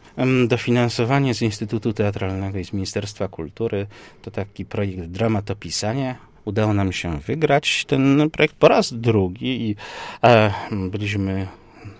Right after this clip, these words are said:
jednym z dwóch najlepszych teatrów w Polsce, które zgłosiło się do tego konkursu. Reazu-, realizujemy taki spektakl Grupa Krwi. Maciej Gorczyński to reżyseruje.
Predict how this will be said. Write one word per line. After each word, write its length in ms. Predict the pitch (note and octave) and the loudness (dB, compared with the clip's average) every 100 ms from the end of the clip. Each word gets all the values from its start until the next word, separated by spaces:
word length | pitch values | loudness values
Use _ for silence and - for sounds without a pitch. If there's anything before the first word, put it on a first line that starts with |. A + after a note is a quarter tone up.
| - - - - - - | -20 -20 -20 -20 -20 -4
jednym 340 | G#2+ G#2 A2 | -2 0 0
z 60 | G2+ | -2
dwóch 320 | G#2 D#3 D#3 | -2 -4 -2
najlepszych 420 | G#2+ G2 F#2+ F2+ | -4 -4 -6 -10
teatrów 360 | - E2+ - - | -8 -10 -10 -16
w 60 | - | -14
Polsce, 380 | - - - - | -14 -14 -12 -10
które 180 | - | -8
zgłosiło 460 | F#2 F#2 E2 - - | -8 -8 -8 -10 -12
się 180 | - G2 | -12 -12
do 100 | - | -12
tego 220 | F#2+ G#2 | -8 -6
konkursu. 540 | A#2+ C3+ C#3+ - C3 - - - - - | -4 -4 -4 -2 -4 -4 -12 -16 -8 6
Reazu-, 440 | C#3+ C3 C#3 B2+ | 6 6 4 6
realizujemy 500 | C3+ C3 C3 B2+ C#3 | 6 4 2 2 2
taki 180 | B2 A#2 | 2 -2
spektakl 580 | - C#3+ - A#2+ A#2 G2+ | 0 -2 2 2 2 2
Grupa 380 | A2+ D#3+ D3 C3 | 4 2 2 -2
Krwi. 500 | - - - F#2+ F2 | -4 -8 -4 -2 -2
Maciej 300 | G#2 A2+ G2 | -2 -2 -2
Gorczyński 540 | G2 - A#2+ - G2 | -2 -2 -4 -4 -6
to 80 | F2 | -4
reżyseruje. 600 | F2 E2+ - G2+ B2+ | -4 -6 -4 -2 -2